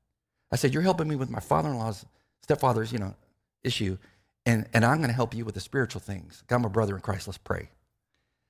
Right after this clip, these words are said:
See, isn't that, isn't that praiseworthy? I mean, it is. Anyway, back to my sermon. Let's get on with it.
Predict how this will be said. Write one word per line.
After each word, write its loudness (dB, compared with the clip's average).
See, -2
isn't -2
that, 0
isn't 2
that 2
praiseworthy? 0
I 2
mean, 2
it 4
is. 0
Anyway, 4
back 4
to 0
my 2
sermon. -2
Let's -10
get 2
on -2
with -8
it. -6